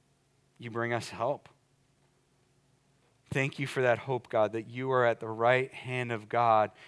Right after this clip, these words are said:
interceding for us on our behalf, that you are pleading our case. We don't deserve that, God. You step into our dark thoughts of you. I pray, God, that we would,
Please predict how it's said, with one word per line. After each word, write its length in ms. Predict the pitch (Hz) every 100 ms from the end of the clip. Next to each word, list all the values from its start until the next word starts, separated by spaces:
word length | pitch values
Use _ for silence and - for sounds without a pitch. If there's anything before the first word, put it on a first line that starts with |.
| -
interceding 720 | 139 143 135 - 135 131 131 113
for 340 | - 117 110
us 340 | 104 98 - -
on 200 | 117 131
our 200 | 123 120
behalf, 560 | 113 104 107 101 92 -
that 120 | 113
you 180 | 123 131
are 180 | 113 - - -
pleading 580 | - 160 151 156 147 139
our 200 | 131 139
case. 640 | - 127 117 - - - _ _ _ _ _ _ _ _ _ _ _ _ _ _ _ _ _ _ _ -
We 100 | 156
don't 240 | 160 151 143
deserve 420 | 131 117 120 110
that, 240 | 110 107
God. 320 | - 113 110 117
You 140 | 131
step 500 | - - 156 156 160
into 320 | - 156 151
our 160 | 135 127
dark 300 | 123 143 139
thoughts 320 | 147 151 151
of 180 | 135 117
you. 500 | 123 165 170 123 101 _ _ _ _ _ _ _ - _ _ _ _ _ _ _ _ _ _ _ _ _ _ _ _ _ _ _ _ _ _ _ _ _ _ _ _ _ _ _ _ _ _ _ _ -
I 40 | -
pray, 280 | - 139
God, 240 | 123 127 120
that 140 | 123
we 160 | 123 123
would, 200 | 113